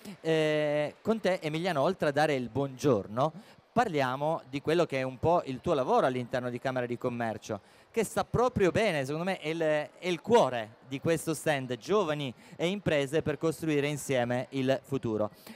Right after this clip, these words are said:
Ossia parliamo di quello che è il settore nuove imprese della Camera di Commercio, dei progetti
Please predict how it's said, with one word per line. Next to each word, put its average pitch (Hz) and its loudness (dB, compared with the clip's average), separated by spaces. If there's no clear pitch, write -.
Ossia 202 4
parliamo 190 0
di 139 -8
quello 196 2
che 151 -2
è 160 -6
il 135 0
settore 147 2
nuove 156 -2
imprese 151 -2
della 143 0
Camera 151 -4
di 143 -4
Commercio, 160 -2
dei 139 -4
progetti 143 0